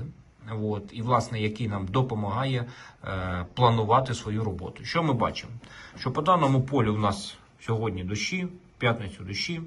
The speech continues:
субота дощі, роботи ми ніякі планувати не можемо, але на неділю ми можемо планувати. Що ми тут бачимо? Температура, кількість запланованих опадів, відносна вологість,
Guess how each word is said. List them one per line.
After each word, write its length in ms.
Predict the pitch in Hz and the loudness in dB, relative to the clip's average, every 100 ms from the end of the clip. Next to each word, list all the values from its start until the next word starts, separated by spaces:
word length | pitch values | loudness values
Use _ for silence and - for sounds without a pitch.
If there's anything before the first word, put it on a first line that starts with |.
| - | -8
субота 300 | 110 110 107 | -4 -2 -2
дощі, 320 | 98 107 - 147 | -2 -4 -2 2
роботи 380 | 120 131 127 | 2 2 0
ми 120 | 104 104 | -2 0
ніякі 500 | 120 123 113 - 98 | 2 4 4 0 -4
планувати 540 | 101 95 92 101 101 | -6 -6 -4 -4 -6
не 100 | 87 | -8
можемо, 480 | 104 151 190 196 202 - - - - | -4 -2 -2 -6 -8 -14 -18 -16 2
але 400 | 127 135 120 92 - | 6 6 6 0 -6
на 180 | 113 123 | 0 2
неділю 540 | 120 107 151 202 175 - | 4 2 0 -2 -2 -2
ми 160 | 113 131 | 2 4
можемо 320 | 113 104 101 | 2 0 -4
планувати. 560 | - 98 95 90 - | -4 -2 -2 -4 -6
Що 160 | 107 156 | -2 0
ми 80 | 131 | 0
тут 140 | 117 | -2
бачимо? 340 | 92 92 - 98 | -4 -6 -6 -8
Температура, 720 | 165 196 220 220 240 226 214 202 - | -6 -2 -2 -2 -4 -2 -4 -6 -4
кількість 360 | 151 139 135 123 | 2 2 2 0
запланованих 680 | - 127 131 127 127 127 | 2 2 2 2 0 -2
опадів, 520 | 226 226 196 180 - - 120 | -4 -6 -8 -10 -14 -14 -4
відносна 400 | 135 135 123 120 | 2 4 2 0
вологість, 640 | 107 120 180 214 - - | -2 0 0 0 -2 -8